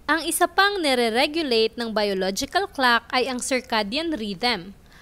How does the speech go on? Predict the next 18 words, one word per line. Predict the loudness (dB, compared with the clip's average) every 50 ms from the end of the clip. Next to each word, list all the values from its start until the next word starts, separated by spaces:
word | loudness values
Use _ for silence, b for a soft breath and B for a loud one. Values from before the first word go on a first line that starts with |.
| B B B
Ang | -4 -4 -4
circadian | 0 -2 -2 -2 0 2 0 0 2 0 -4 -2 -2 -2 -4
rhythm | -4 -4 -4 -4 -2 0 0 0 0 -2 -6
ay | -8 -8 -6
isang | -8 -4 -2 -2 -2 -2 -2
biological | -2 0 0 0 0 0 0 0 -2 -2 -6 0 0 0 2 2
rhythm | -2 -2 -2 -2 -2 -2 -2 -2 -2 -2 -4
na | -6
nakabase | -6 -6 -8 -8 -8 -10 -2 2 4 4 4 2 0 -4 -4 -4 -4 -4
sa | -4 -6 -8
twenty-four-hour | -6 -6 -6 -6 -6 -6 -8 -8 -4 -2 -2 -2 -4 -2 0 0 0 0 0
cycle | -2 -2 0 0 0 0 -4 -2 0 0 0 0 -2
of | -4 -8 -4
biological | -2 -2 -2 -2 0 0 -2 -2 -2 -6 -4 -2 -2 -2 -2
processes | -2 0 0 0 0 -2 -8 -6 -6 -6 -6 -6 -6 -6
ng | -8 -8 -4
ating | -4 -6 -6 -6 -8 -10 -8
katawan. | -10 -8 -8 -8 -4 -2 -2 -2 -2 -8